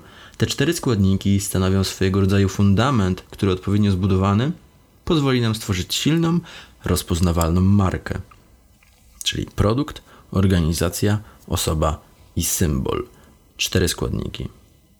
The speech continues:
Najczęściej mamy do czynienia jednak z, jednak z jednym fundamentem,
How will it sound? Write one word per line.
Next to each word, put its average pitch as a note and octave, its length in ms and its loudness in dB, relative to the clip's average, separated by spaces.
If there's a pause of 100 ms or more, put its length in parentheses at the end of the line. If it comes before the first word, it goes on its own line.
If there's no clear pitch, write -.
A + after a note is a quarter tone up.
(460)
Najczęściej F3+ 460 0
mamy F3 180 0
do D#3 80 0
czynienia D3 380 0
jednak C3 240 -2
z, A2 40 -2
jednak A2+ 380 0
z F#2+ 260 0
jednym F#2 380 2
fundamentem, D#2 760 -2